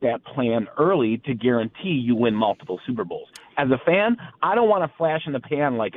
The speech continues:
L A with one Super Bowl. We've suffered long enough to get our dynasty.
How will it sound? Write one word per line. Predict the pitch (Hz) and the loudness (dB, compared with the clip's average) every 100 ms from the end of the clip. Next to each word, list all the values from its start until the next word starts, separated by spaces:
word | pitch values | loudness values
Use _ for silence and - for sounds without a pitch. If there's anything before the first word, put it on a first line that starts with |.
| 117 | 0
L | 110 | 2
A | 104 143 165 _ - | 2 0 -2 _ -2
with | 127 113 | 0 2
one | 123 127 - | 2 2 2
Super | 123 135 | 0 4
Bowl. | 151 180 185 - _ _ _ | 4 4 0 -10 _ _ _
We've | - 143 226 202 156 - | 0 4 4 2 -2 0
suffered | 190 170 160 | 0 2 0
long | 127 135 165 | 2 2 2
enough | 160 139 165 - | 2 2 0 -6
to | - | -6
get | 123 123 | -2 2
our | 117 | 2
dynasty. | 113 107 95 - - - | 0 -2 -4 -10 -18 -20